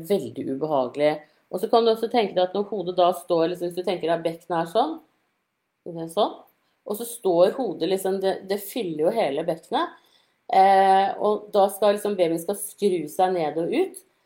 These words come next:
eh, og det presser også mot, eh, bekkenet bak, og, og presser bekkenet ut,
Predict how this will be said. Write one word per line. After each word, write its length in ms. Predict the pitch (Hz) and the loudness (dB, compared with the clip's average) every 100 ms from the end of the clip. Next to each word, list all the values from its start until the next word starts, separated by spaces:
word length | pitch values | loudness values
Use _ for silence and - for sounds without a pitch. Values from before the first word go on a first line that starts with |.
| _ _ - | _ _ 2
eh, 300 | 202 202 202 | 4 4 4
og 160 | - 202 | 0 2
det 380 | 208 208 220 - - | 6 6 4 0 -2
presser 540 | 247 - - 185 - | 0 -2 -4 -2 -2
også 460 | 269 - - 196 196 202 - | -4 -6 2 8 8 6 0
mot, 340 | 190 175 170 170 175 | -2 -2 -2 -2 0
eh, 160 | 170 170 | 2 0
bekkenet 440 | 165 - 160 170 | -4 -4 -4 0
bak, 460 | 156 143 147 - - | 2 2 0 -6 -2
og, 420 | 160 160 160 156 _ _ _ - | 0 2 0 -4 _ _ _ 2
og 340 | 175 170 - - - | 4 4 0 -10 -2
presser 400 | 202 202 - 170 | -2 -2 -2 -2
bekkenet 400 | 160 - 170 170 | -2 -4 -4 -2
ut, 480 | 180 226 269 - | -2 -2 -4 -14